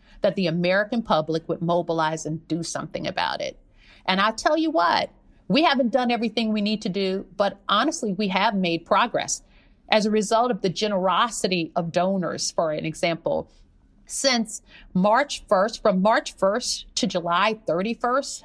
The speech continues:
our network alone provided two point six billion meals to people facing hunger.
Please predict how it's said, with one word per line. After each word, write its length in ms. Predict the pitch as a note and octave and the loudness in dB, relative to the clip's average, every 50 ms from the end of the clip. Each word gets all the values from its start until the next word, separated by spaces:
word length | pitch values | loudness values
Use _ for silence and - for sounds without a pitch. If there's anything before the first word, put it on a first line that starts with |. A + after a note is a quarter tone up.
| - - - | -10 -4 0
our 220 | G3 A3+ D4+ D#4 | 2 2 2 2
network 420 | C4 A3+ A#3 A3+ - G3+ G3+ F#3+ - - | 2 2 2 2 2 0 -2 -2 -2 -2
alone 580 | F#3 F3 F3 E3 F3+ G3 G3+ F3+ D#3+ E3 F3 | -2 0 0 2 2 2 2 0 0 -4 -6
provided 560 | F3 - - G3 G3+ G3 G3 E3 D#3+ - - - | -6 -4 -2 0 2 0 0 0 -4 -6 -8 -6
two 220 | - - C#4 B3+ | -4 -2 -2 -4
point 400 | - - - - A#3 A3 G3 - | -4 -4 0 0 0 0 -2 -6
six 340 | - - G#3 F#3+ - - - - - _ _ | -6 -4 -6 -6 -6 -10 -18 -20 -20 _ _
billion 420 | - A#3 B3 C4+ C4+ A#3+ B3+ A#3 A3+ | 0 0 0 0 -2 -2 -2 -2 -2
meals 380 | A#3+ C4+ D4 D4+ B3 - - - | -2 -4 -4 -6 -6 -8 -8 -8
to 60 | A#3+ | -8
people 340 | - - F#3+ - - F#3+ G3 | -8 -8 -6 -4 -4 -6 -4
facing 360 | - - G3+ F#3 - F3+ F3+ | -4 -4 -6 -4 -6 -6 -4
hunger. 420 | F#3 F3+ F#3+ F#3 - - - - | -4 -4 -4 -4 -6 -6 -8 -10